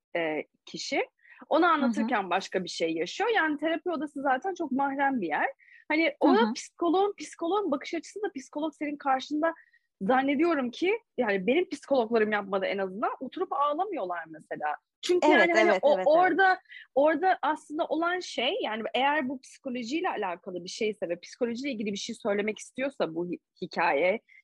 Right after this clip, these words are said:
Speaker 1: ya da işte bu terapi sü-, gösterilen terapi süreci üzerinden zaten bu şey değil yani, ah, ah, vah, vah ya senin başına neler gelmiş, ne kadar da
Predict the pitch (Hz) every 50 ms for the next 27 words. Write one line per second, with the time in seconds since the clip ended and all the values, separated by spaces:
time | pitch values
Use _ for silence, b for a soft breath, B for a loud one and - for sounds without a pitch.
0 | b _ 208 208 185 - - - - - 190 180 175 175 180 175 - - 202 175
1 | 175 175 _ - 175 160 - _ - - 202 160 170 175 185 196 - - 208 190
2 | 190 185 175 165 - 190 175 185 - 208 190 _ - 151 160 165 165 170 170 170
3 | 170 165 160 175 208 320 427 587 B B B B B B B 214 262 302 339 320
4 | - 427 453 403 294 262 294 - - 262 240 240 254 311 339 330 311 285 247 233
5 | 220 214 - - 254 269 269 262 - 254 233 233 233 233 240 233 - 226 220 226
6 | 214 214 208 202 - _ 247 247 254 240 233 220 - - 220 214 202 202 208 220
7 | 240 247 220 220 202 185 170 - 156 - - - - _ B B B B B B
8 | B - 247 262 - 294 240 277 254 240 226